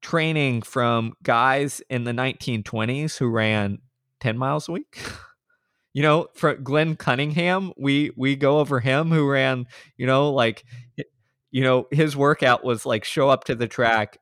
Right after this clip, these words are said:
do two four hundreds and go home.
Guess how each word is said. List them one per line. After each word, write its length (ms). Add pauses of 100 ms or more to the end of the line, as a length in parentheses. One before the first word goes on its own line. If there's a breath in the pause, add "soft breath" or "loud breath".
(140)
do 160
two 300
four 260
hundreds 640
and 120
go 200
home. 420